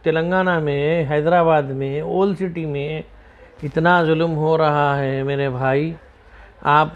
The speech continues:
सोच नहीं सकते। आप लोगों के ऊपर इतना जुल्म हो रहा,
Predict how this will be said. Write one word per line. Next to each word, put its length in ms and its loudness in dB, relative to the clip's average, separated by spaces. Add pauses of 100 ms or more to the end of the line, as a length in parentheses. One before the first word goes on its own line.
(100)
सोच 400 -2
नहीं 180 2
सकते। 360 0
आप 240 4 (2000)
लोगों 340 2
के 80 0
ऊपर 220 0
इतना 340 -2
जुल्म 280 -4
हो 200 -4
रहा, 320 -2